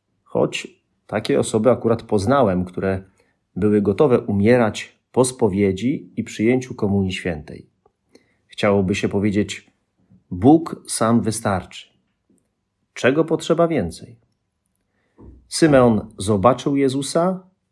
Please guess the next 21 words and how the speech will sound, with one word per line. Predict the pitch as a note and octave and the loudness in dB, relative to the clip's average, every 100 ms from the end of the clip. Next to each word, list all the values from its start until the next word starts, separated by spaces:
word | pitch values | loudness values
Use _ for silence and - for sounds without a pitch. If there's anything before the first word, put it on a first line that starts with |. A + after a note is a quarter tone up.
| _ | _
i | A2 - | -4 -2
odchodzi. | A2 - C3+ G2+ - - - _ _ _ _ _ _ - | -4 0 2 2 -2 -14 -20 _ _ _ _ _ _ -12
To | F#2 | -10
znaczy, | F#2 F#2+ | -6 -4
będzie | G2+ G2+ A2 | -2 0 2
umierał, | A#2 B2+ A#2 F2 D#2 - - _ _ _ _ - | 6 6 4 2 -6 -8 -16 _ _ _ _ -10
i | G2+ | -4
to | G2+ G#2 G#2+ - _ _ - | 2 4 4 -2 _ _ -20
w | - | -12
pokoju. | - F2 - D#3 G2+ D2+ D2 _ _ _ _ _ _ _ _ _ _ _ _ | -8 -4 4 6 6 0 -12 _ _ _ _ _ _ _ _ _ _ _ _
"Teraz, | - D3 D3+ D3 - - | 2 4 4 2 -2 -6
o | F#2 | -2
władco, | G2+ B2+ B2+ - B2 A#2+ A#2+ _ _ _ _ | 0 -2 -4 -4 -2 -2 -4 _ _ _ _
pozwalasz | G2+ F2+ B2 C3 A#2 | -6 0 2 2 0
odejść | - B2+ B2+ A#2+ A#2 - - | -2 -2 0 -2 -4 -12 -16
słudze | - - C#3+ C3+ | -10 -6 -2 -2
Twemu | - - A#2+ C3 C3 C3 C3 - | -2 -2 0 0 0 -2 -6 -16
w | - - | -20 0
pokoju". | A#2 G#2+ - A#2+ D#2 C#2 - _ _ _ _ _ _ _ _ _ _ _ _ _ _ _ A#2 | 2 2 2 0 0 -8 -18 _ _ _ _ _ _ _ _ _ _ _ _ _ _ _ -6
Osoby, | - E3+ F#3 | 0 2 2
które | - C#3 B2+ A2+ | 2 4 4 4